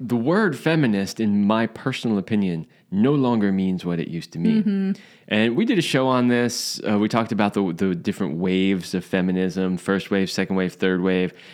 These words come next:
Speaker 1: Now people, some people say we're in the fourth wave. Some people say we're in the fifth wave of feminism. What does that mean? Well, what it means is what the goals that feminism was trying to accomplish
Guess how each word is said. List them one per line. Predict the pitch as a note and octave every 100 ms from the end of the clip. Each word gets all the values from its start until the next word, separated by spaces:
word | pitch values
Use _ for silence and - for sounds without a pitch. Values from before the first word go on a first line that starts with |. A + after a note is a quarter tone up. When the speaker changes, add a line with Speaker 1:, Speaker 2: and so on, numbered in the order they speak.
| -
Speaker 1:
Now | G2 G#2 G#2 G2+
people, | F#2 G#2+ - G#2 G2 - - - _ _
some | - C3
people | A#2+ A2
say | - A#2
we're | A2
in | A2+
the |
fourth | G#2 A2+ A2
wave. | G#2+ A2 G#2+ G#2+ G#2
Some | - G#2
people | G#2
say | G#2 G2+
we're | G2+
in |
the | G2+
fifth | - - A2
wave | G2+ G#2 G2 F#2
of | F2
feminism. | - G2 F#2 E2+ G#2+ C#3+
What | G3
does | E3
that | C#3 -
mean? | F#2+ E2 - - - - - _ _ _
Well, | - D#3 -
what | C#3+ E3+
it |
means | A#2 F#3+ F#3 D3+
is | B2+
what | A#2+ D#3 - -
the | G2+ A2+
goals | - C#3+ D#3 E3+ A#2+ G#2+ G2 -
that | - A2 -
feminism | A#2 A2 A2 G#2 G2
was | F#2+
trying | - - A2 A2 G#2 G2
to | - G#2 G2 F#2+ F2+ -
accomplish | - - C#3 D3+ C#3+ F2 C2+ - -